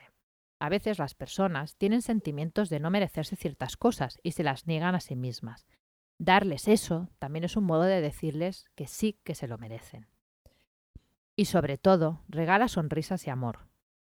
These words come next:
Todo lo anterior vale para poco si mi actitud no acompaña el regalo. El mejor regalo que pueden hacerme mis seres queridos es su presencia plena, su compañía, su atención, su cariño hacia mí. Todo eso me llena más que cualquier regalo, pues nutre mi alma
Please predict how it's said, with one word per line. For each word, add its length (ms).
Todo 220
lo 60
anterior 460
vale 200
para 200
poco 340
si 180
mi 160
actitud 500
no 140
acompaña 460
el 80
regalo. 480
El 100
mejor 380
regalo 340
que 100
pueden 280
hacerme 360
mis 160
seres 300
queridos 560
es 140
su 140
presencia 480
plena, 420
su 160
compañía, 720
su 160
atención, 760
su 160
cariño 380
hacia 220
mí. 200
Todo 220
eso 260
me 140
llena 240
más 180
que 80
cualquier 400
regalo, 380
pues 240
nutre 320
mi 160
alma 420